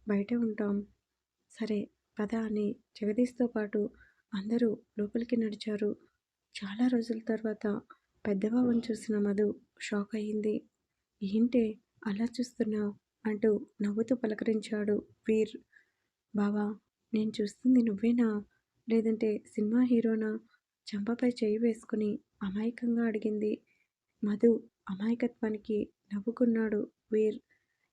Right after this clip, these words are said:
"ఏంటి బావా నవ్వుతున్నావు?" "ఏం లేదు మధు, నీ మాటలకి నవ్వొస్తుంది. నువ్వేంటే ఇలా రెడీ అయ్యావు?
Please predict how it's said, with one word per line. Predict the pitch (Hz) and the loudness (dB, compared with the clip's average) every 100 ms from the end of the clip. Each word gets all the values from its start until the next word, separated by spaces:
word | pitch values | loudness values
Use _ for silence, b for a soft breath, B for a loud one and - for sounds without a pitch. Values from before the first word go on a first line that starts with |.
| - | -12
"ఏంటి | 202 247 262 | -8 -4 0
బావా | 233 214 214 214 - _ _ | 0 0 -2 -4 -10 _ _
నవ్వుతున్నావు?" | 208 196 240 247 233 214 208 214 - _ _ _ _ _ - | -6 -2 -2 0 0 -2 -4 -6 -10 _ _ _ _ _ -6
"ఏం | 208 233 | -2 4
లేదు | 254 240 233 | 4 4 2
మధు, | 220 214 214 226 _ _ - | 2 0 0 -4 _ _ -4
నీ | 220 | -2
మాటలకి | 208 202 202 240 247 214 - | 0 0 0 0 0 0 0
నవ్వొస్తుంది. | 202 196 240 - 226 220 214 - _ _ _ 214 | -2 -2 -4 -2 0 0 0 -4 _ _ _ -4
నువ్వేంటే | 208 226 247 254 226 214 - _ - | 0 4 4 4 2 0 -8 _ -6
ఇలా | 202 220 | -2 0
రెడీ | 240 233 233 | 2 4 4
అయ్యావు? | 226 214 208 | 4 2 0